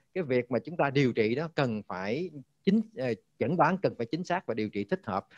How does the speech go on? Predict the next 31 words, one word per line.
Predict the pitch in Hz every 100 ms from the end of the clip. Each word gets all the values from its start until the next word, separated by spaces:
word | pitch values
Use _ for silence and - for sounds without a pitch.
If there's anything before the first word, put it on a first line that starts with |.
| -
Nếu | 160 247
mà | 185 156
chúng | 165
ta | 135
để | 113 104
càng | 147 147 131 127
trễ | 110 120 165
thì | - 120 98
cái | - 123 165 160
khả | 98 113
năng | 135 123
mà | 92
cứu | - 151
bệnh | 131 104
nhân | 110
chúng | 123 127
ta | 110
càng | - 92
ít. | 139 - _ _ -
Như | 156
vậy | 113 92 117 -
thì | 101
vấn | 120 165
đề | 113 104
mà | 101 87
hội | 90 104 101
chứng | 185
động | 104 101
mạch | 90 98
chủ | 107
cấp | 180